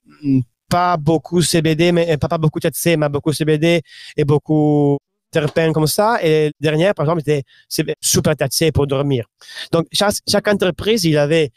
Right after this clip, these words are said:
sa idée par rapport à ça. Et le patient, il devait comprendre c'est quelle la meilleure idée. Bah, pour, par exemple, si toi, t'as,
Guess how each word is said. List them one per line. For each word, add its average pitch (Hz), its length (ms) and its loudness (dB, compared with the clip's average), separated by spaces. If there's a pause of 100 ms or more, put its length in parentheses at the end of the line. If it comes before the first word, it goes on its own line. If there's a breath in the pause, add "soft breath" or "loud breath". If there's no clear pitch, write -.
(100)
sa 170 220 -2
idée 156 300 0
par 180 100 0
rapport 156 260 -2
à 139 120 -4
ça. 190 300 -2 (520 soft breath)
Et 165 60 -8 (300)
le 160 160 2
patient, 190 400 2
il 180 100 -6
devait 160 200 0
comprendre 175 460 0
c'est 170 160 -4
quelle 175 140 0
la 170 80 2
meilleure 160 180 0
idée. 170 300 0 (360)
Bah, 147 200 0 (160)
pour, 160 140 0 (180)
par 170 100 0
exemple, 165 300 0
si 165 120 -4
toi, 175 200 2 (360)
t'as, 170 100 0